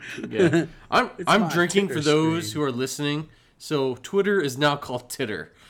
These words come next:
Speaker 1: And I think
Speaker 2: <laughs>
Speaker 1: everyone will be happy with that. But, <laughs> so
Speaker 2: All the male audience will
Speaker 1: <laughs> Yeah.
Speaker 2: be.
Speaker 1: So, and, uh, for the female ladies there, Twitter is now also now called Dicker.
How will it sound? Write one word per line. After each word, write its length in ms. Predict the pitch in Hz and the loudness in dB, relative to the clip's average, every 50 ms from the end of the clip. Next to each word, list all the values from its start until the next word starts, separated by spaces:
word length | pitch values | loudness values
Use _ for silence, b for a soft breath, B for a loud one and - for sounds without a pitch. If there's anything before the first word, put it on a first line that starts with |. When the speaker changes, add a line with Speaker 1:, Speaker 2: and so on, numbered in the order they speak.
| B B B B - | B B B B -4
Speaker 1:
And 120 | 135 - 180 | 0 2 4
I 80 | 170 165 | 4 4
think 260 | 160 175 180 175 - | 4 4 2 2 2
Speaker 2:
<laughs> 0 | |
Speaker 1:
everyone 400 | 165 147 135 156 156 151 151 147 | 0 0 0 2 2 2 2 2
will 120 | 147 139 127 | 2 0 0
be 100 | 127 127 | -2 -4
happy 360 | 113 131 120 113 113 117 110 | -2 -2 -2 -2 -2 -4 -8
with 200 | 104 101 - - | -8 -10 -10 -10
that. 340 | 101 90 - - - - 143 | -10 -12 -12 -12 -16 -16 -8
But, 200 | 131 147 156 180 - - 156 - - - - | -4 -4 -2 -2 -4 -8 -12 -12 -14 -8 -4
<laughs> 300 | 262 240 185 - b b b b b b | -2 -2 -2 -4 b b b b b b
so 200 | - - - 185 160 | -16 -8 -2 0 0
Speaker 2:
All 120 | 156 151 | 2 0
the 80 | 147 143 | 0 -2
male 360 | 135 131 131 131 131 127 123 | -4 -4 -4 -4 -4 -4 -4
audience 640 | 120 117 110 107 104 104 101 101 101 98 95 - - | -6 -8 -8 -10 -10 -10 -10 -12 -12 -12 -12 -10 -6
will 100 | 269 196 | -4 -4
Speaker 1:
<laughs> 120 | - - | -4 -4
Yeah. 140 | - - - | -6 -8 -8
Speaker 2:
be. 80 | 101 98 b b b b b b _ | -10 -12 b b b b b b _
Speaker 1:
So, 520 | - - - 175 175 - - 220 170 - - - _ _ | -18 -10 -8 -8 -8 -4 -4 -4 -4 -6 -10 -20 _ _
and, 260 | - 143 151 156 156 156 | -6 -4 -2 0 0 0
uh, 80 | 156 | 0
for 340 | 156 147 143 131 - 160 156 | -2 -2 -6 -8 -4 -4 -4
the 120 | 139 131 135 | -4 -4 -6
female 340 | - 180 190 196 185 151 131 | -6 -4 -4 -2 -2 -2 -2
ladies 320 | 120 117 117 117 120 110 | -2 0 -2 -2 -2 -4
there, 280 | 110 117 117 120 127 120 | -2 -2 0 0 -2 -4
Twitter 360 | - - - 151 143 139 135 | -6 -8 -6 -6 -4 -2 -2
is 140 | 127 107 104 | -4 -4 -4
now 140 | 123 127 120 | -2 -2 -2
also 240 | 131 135 - 139 | -2 -2 -4 -6
now 220 | 117 117 117 107 107 | -4 -4 -4 -4 -6
called 320 | 110 - 113 107 98 101 | -8 -10 -12 -12 -10 -6
Dicker. 380 | 107 123 113 - 107 80 76 | -6 -6 -6 -6 -8 -10 -12